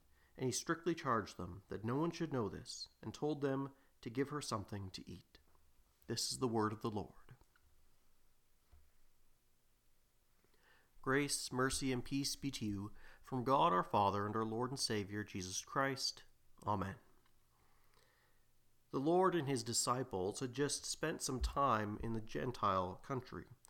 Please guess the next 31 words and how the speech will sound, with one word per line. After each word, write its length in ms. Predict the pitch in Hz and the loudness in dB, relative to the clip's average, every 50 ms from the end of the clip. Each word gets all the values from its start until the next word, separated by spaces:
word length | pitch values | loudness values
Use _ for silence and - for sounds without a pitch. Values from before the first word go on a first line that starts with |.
| - _ _ - | -20 _ _ -6
on 120 | 127 127 131 | -2 0 0
the 100 | 127 135 | 2 2
other 180 | 139 131 123 | 2 0 0
side 400 | 117 - - 151 139 135 120 101 | 0 0 2 4 6 6 4 4
of 120 | 104 98 101 | 2 -2 -4
the 80 | 107 | -2
Sea 420 | - - - 131 120 107 98 95 - | 0 0 0 0 0 -2 -2 -2 -2
of 160 | 101 92 98 | -4 -4 -4
Galilee. 540 | 120 120 127 123 95 - - - - - - - _ _ _ _ _ _ - - - - - - | -2 0 0 0 -2 -4 -8 -14 -16 -18 -20 -20 _ _ _ _ _ _ -20 -20 -20 -20 -10 -2
Now 320 | 143 143 139 143 151 156 156 | 2 4 6 8 8 6 6
they 140 | 147 143 | 4 4
were 180 | 139 139 135 131 | 4 4 4 4
returning 520 | 127 127 - - 131 135 135 131 135 131 | 2 0 0 0 0 2 2 2 0 0
to 100 | 127 - | -2 -6
the 80 | 135 135 | -10 -8
Jewish 380 | 127 160 156 131 107 95 - - | -4 -2 0 0 0 -2 -4 -8
side, 380 | - - - - - - - - - - - - | -8 -8 -8 -10 -14 -16 -18 -18 -18 -18 -18 -14
the 100 | - 123 | -6 -4
side 340 | - - 135 131 135 143 139 | 0 4 6 6 6 6 6
where 140 | 143 139 135 | 6 8 8
our 160 | 139 135 131 | 8 8 8
Lord 360 | 117 113 110 113 123 135 123 | 6 4 4 4 4 4 2
had 120 | 131 131 | 2 2
already 500 | 127 131 131 135 131 127 131 123 127 123 | 4 4 4 4 4 4 4 2 2 2
spent 460 | 120 - - - 147 151 156 - - - | 0 -2 -2 0 -2 -2 -2 -2 -8 -8
time 320 | - 143 131 131 131 127 | -2 0 2 2 2 0
teaching, 520 | - - 127 120 - - 123 120 120 117 - - - - - - - - | -2 -6 -6 -6 -4 -2 -2 -2 -2 -4 -6 -12 -20 -20 -20 -20 -14 -6
performing 560 | - 127 - - 143 147 143 143 151 147 135 | -6 -6 0 2 2 4 4 4 4 4 4
miracles 640 | 120 117 110 110 107 - 117 117 113 117 107 - - | 4 4 2 2 0 -2 -4 -2 -2 -2 -4 -4 -4
and 140 | 110 113 104 | -4 -6 -4
healings. 580 | - 156 135 95 - - - - - - - | -2 -2 -2 -2 -2 -8 -14 -12 -12 -12 -12